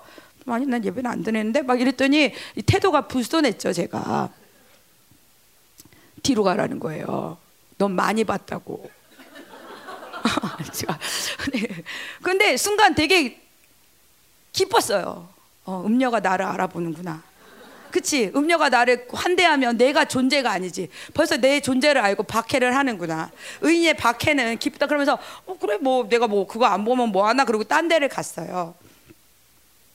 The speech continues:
딴 데라는 게 뭐가 있냐면 거기에 보물실이라는 게 있어요. 그러니까 유럽에 가면 큰, 그, 큰 예배당마다 보물실이 있어요. 이 보물실에는 그 교회에 바친, 예.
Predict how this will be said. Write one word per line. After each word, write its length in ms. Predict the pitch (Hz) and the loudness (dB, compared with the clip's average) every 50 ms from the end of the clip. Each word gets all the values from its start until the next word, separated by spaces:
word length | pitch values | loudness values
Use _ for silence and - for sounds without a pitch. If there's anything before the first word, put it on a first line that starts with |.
| _ _ _ _ _ _ - - - - | _ _ _ _ _ _ -16 -16 -12 -8
딴 160 | - - 226 | -6 -4 2
데라는 340 | 240 262 262 254 240 226 220 | 2 4 4 4 4 2 2
게 120 | 214 226 | 2 2
뭐가 280 | 208 175 185 185 226 233 | 0 0 0 0 2 2
있냐면 260 | 220 214 214 208 202 | 2 0 -2 -4 -4
거기에 320 | - - 196 190 - 196 185 - _ - | 0 -2 -2 0 0 -4 -4 -4 _ -10
보물실이라는 1000 | - - 240 220 269 277 320 359 349 320 - - 262 226 220 202 185 180 180 175 | -2 0 2 2 2 2 2 0 0 -2 -2 -2 0 0 0 0 0 -2 -2 -6
게 60 | 196 | -6
있어요. 240 | - - - - - - - - - - - - - - | -8 -10 -12 -14 -16 -16 -18 -20 -20 -20 -20 -18 -10 -2
그러니까 200 | - 214 202 190 | -2 -2 0 0
유럽에 300 | 226 254 302 294 294 277 | 0 2 2 4 4 2
가면 240 | 247 240 233 247 | 2 2 0 0
큰, 560 | 240 - - - 381 403 403 392 381 339 269 - - _ _ _ - | -2 -2 -4 -2 0 0 0 0 0 -2 -4 -4 -8 _ _ _ -14
그, 300 | - - 240 247 220 226 - - - - - - | -8 -6 -4 -4 -6 -8 -12 -20 -20 -20 -20 -14
큰 220 | - - 339 320 254 | -6 -2 0 2 2
예배당마다 920 | 220 220 247 277 233 262 240 233 214 196 190 190 277 285 269 226 185 - - - - - - - - | 2 2 0 0 0 0 0 0 -2 -2 2 4 4 4 4 2 0 -4 -8 -20 -20 -20 -20 -14 -4
보물실이 540 | - 302 330 349 392 392 359 - 254 190 185 | 0 0 0 2 2 0 -2 -2 -4 -6 -6
있어요. 360 | 180 - - 220 196 185 185 _ _ _ _ _ - | -8 -10 -16 -18 -18 -18 -20 _ _ _ _ _ -6
이 120 | - 269 240 | -4 -4 -2
보물실에는 840 | - 254 277 285 320 320 320 285 269 262 269 311 359 339 277 208 - - - - - | 0 0 0 0 0 0 0 -2 -2 0 2 2 2 2 2 0 -4 -12 -20 -14 -4
그 260 | - 302 349 359 349 | 0 2 2 2 0
교회에 400 | - - 233 233 240 247 247 233 | -2 -2 -2 2 2 2 2 2
바친, 500 | 240 - - - 170 - - - 294 330 330 - _ _ _ _ - | -2 -6 -10 -10 -10 -8 -4 -4 -4 -4 -4 -12 _ _ _ _ -14
예. 200 | 190 180 180 | -14 -14 -14